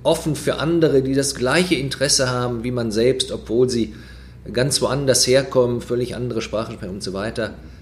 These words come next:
Das ist großartig. Und diese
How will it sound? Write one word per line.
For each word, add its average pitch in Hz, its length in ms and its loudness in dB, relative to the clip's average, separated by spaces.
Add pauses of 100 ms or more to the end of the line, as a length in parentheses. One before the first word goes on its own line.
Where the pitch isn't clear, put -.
(140)
Das 131 200 2
ist - 100 -2
großartig. 147 800 0 (500)
Und 117 260 -10
diese 151 440 4